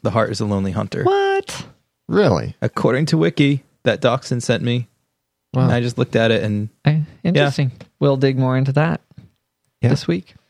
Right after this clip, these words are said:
Speaker 3: So please send us your stories, or not stories, but send us what you
Speaker 2: <laughs>
Speaker 3: think about these stories.
Speaker 2: Rewrite
Speaker 3: And
Speaker 2: this episode and send us the script, and we will enact it.
Speaker 3: <laughs>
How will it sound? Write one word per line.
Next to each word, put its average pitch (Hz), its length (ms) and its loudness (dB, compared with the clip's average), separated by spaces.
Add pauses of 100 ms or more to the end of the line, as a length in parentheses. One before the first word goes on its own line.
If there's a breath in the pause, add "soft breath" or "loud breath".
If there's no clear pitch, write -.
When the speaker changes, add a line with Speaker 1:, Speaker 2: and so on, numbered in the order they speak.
(140)
Speaker 3:
So 156 180 2
please 170 340 0
send 123 220 2
us 127 220 -2
your 110 80 0
stories, 107 680 0
or 76 160 -4
not 95 220 0
stories, - 460 -2
but 110 180 2
send 117 320 -2
us - 160 4
what 202 180 4
you 156 160 2
Speaker 2:
<laughs> - 0 -
Speaker 3:
think - 280 2
about 135 520 0
these 110 220 -2
stories. 98 480 -4
Speaker 2:
Rewrite 170 320 2
Speaker 3:
And - 80 -2
Speaker 2:
this 175 160 0
episode 135 460 4
and 120 120 4
send 143 200 4
us 170 100 0
the 185 80 0
script, 135 380 0
and 123 120 2
we 147 120 4
will 147 200 4
enact 156 380 2
it. 277 1040 2
Speaker 3:
<laughs> - 160 -4